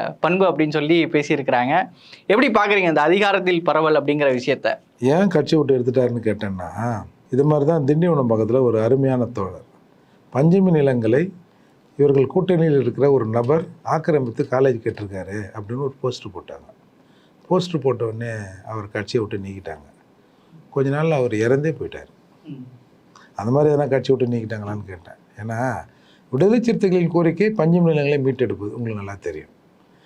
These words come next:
Speaker 2: நாங்க அரசுகிட்ட கேட்போம்லாம் சொல்லுவாங்க. அந்த பஞ்சமி நிலங்களை மீட்டெடுக்கிறதுக்காக ஒருத்தர் போஸ்ட் போட்டாருன்றதுக்காகவே அவரை கட்சியை விட்டு நீக்கிய இயக்கம் அது.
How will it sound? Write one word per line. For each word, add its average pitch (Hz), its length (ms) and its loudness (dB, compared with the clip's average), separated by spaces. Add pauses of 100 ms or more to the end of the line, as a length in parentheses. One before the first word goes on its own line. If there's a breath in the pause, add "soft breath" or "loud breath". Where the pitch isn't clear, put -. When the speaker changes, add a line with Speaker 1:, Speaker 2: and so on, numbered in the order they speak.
(200 soft breath)
Speaker 2:
நாங்க 139 320 0
அரசுகிட்ட 127 300 2
கேட்போம்லாம் 117 540 -2
சொல்லுவாங்க. 87 440 -10 (440 loud breath)
அந்த 156 220 2
பஞ்சமி 170 320 4
நிலங்களை 214 380 4
மீட்டெடுக்கிறதுக்காக 202 920 2
ஒருத்தர் 151 140 -2
போஸ்ட் 180 340 -2
போட்டாருன்றதுக்காகவே 147 1080 0 (500 soft breath)
அவரை 139 240 2
கட்சியை 147 380 0
விட்டு 135 200 0
நீக்கிய 117 260 -4
இயக்கம் 113 320 -6
அது. 90 200 -12